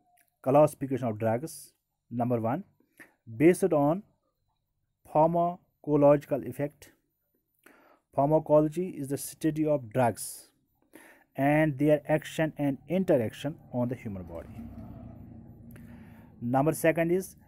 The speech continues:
based on drug action। Number third, based on chemical structure। And number four is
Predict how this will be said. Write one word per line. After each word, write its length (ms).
based 380
on 460
drug 340
action। 460
Number 300
third, 440
based 340
on 220
chemical 520
structure। 640
And 240
number 240
four 360
is 260